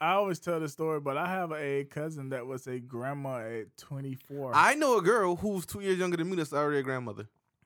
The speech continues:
Speaker 1: Yeah. I knew a girl that was a grandma at twenty-five. I say twenty-four, but it was twenty-five.
Speaker 2: I was like, "Fuck, your daughter didn't learn from you?"
Speaker 1: She was a great grandma.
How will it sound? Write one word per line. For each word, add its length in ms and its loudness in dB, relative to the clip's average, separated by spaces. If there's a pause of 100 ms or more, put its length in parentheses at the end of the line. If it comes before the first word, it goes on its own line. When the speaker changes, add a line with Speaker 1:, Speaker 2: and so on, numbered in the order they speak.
(640)
Speaker 1:
Yeah. 220 -6 (800)
I 100 2
knew 180 2
a 40 0
girl 200 4
that 100 2
was 120 -8
a 40 -10
grandma 320 -2
at 80 -4
twenty-five. 500 -4 (580)
I 120 -4
say 180 -2
twenty-four, 540 -4
but 100 -2
it 60 -6
was 100 -16
twenty-five. 440 -12 (340)
Speaker 2:
I 100 -6
was 180 -4
like, 140 -2
"Fuck, 460 2 (280)
your 80 2
daughter 200 4
didn't 180 0
learn 160 2
from 100 -4
you?" 220 0
Speaker 1:
She 140 -10
was 120 -4
a 60 -4
great 260 2
grandma. 600 0